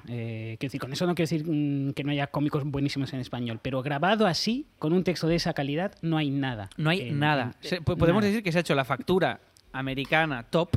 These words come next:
Speaker 2: de stand-up, pero se ha hecho aquí, se ha hecho, además, se ha hecho en
Speaker 1: En,
Speaker 2: catalán.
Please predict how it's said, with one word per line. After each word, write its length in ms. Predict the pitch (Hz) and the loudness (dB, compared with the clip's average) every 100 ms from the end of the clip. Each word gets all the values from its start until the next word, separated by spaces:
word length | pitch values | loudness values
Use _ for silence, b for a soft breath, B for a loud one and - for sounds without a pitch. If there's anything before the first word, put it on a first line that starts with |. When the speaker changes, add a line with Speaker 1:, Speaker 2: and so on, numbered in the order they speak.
| - | -2
Speaker 2:
de 180 | 135 131 | -4 -4
stand-up, 500 | 131 175 185 220 294 - | -2 -2 0 -2 -4 -4
pero 240 | 143 180 | -4 -4
se 120 | - 135 | -4 -6
ha 20 | |
hecho 240 | 127 170 b b b b | -4 -6 b b b b
aquí, 340 | 123 - 185 | -6 -2 -2
se 80 | 185 | 0
ha 20 | 139 | 0
hecho, 320 | 151 139 147 - | 2 2 0 -2
además, 520 | 135 131 156 147 - - | -2 0 0 -2 -6 -14
se 160 | - | -8
ha 40 | 147 | -8
hecho 240 | - - - | -6 -10 -4
en 120 | 156 | -2
Speaker 1:
En, 80 | 175 | 0
Speaker 2:
catalán. 580 | 135 135 120 135 214 | 0 -2 0 2 2